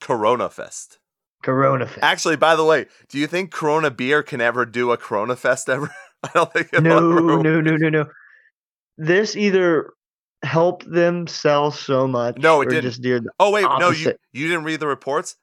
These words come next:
Speaker 1: No, their sales
Speaker 2: No.
Speaker 1: are down, like, thirty-three percent.
Speaker 2: <laughs>
Speaker 1: Oh, yeah,
Speaker 2: Oh my
Speaker 1: no, no,
Speaker 2: God.
Speaker 1: people are dumb. People are
Speaker 2: <laughs>
Speaker 1: really fucking dumb. And we've talked about that on the show before of how dumb,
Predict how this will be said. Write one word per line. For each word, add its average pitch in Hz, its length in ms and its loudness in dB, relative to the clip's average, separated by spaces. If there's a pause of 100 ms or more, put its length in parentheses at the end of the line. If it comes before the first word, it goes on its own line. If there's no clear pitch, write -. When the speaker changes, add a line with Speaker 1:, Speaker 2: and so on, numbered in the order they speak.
Speaker 1:
No, 151 280 4
their 123 180 -2
sales 127 380 2
Speaker 2:
No. - 40 0
Speaker 1:
are 139 40 -2
down, 131 240 2
like, 120 200 -2
thirty-three 120 580 -6
percent. 98 400 -10 (440)
Speaker 2:
<laughs> - 180 -16 (760)
Speaker 1:
Oh, 202 160 6
yeah, 202 160 2
Speaker 2:
Oh - 20 0
my - 0 -
Speaker 1:
no, 180 180 2
no, 160 100 4
Speaker 2:
God. - 120 -12
Speaker 1:
people 202 360 -4
are 135 100 2
dumb. 104 400 0 (800)
People 175 400 0
are 151 140 6
Speaker 2:
<laughs> 117 180 -4
Speaker 1:
really 127 460 -2
fucking 107 460 -4
dumb. 101 280 0 (200)
And 131 160 -2
we've 143 140 -6
talked 160 260 2
about 139 260 2
that 131 180 4
on 117 80 0
the 117 80 -12
show 123 200 -2
before 113 440 -2
of 95 100 -6
how 104 340 0
dumb, 110 400 -2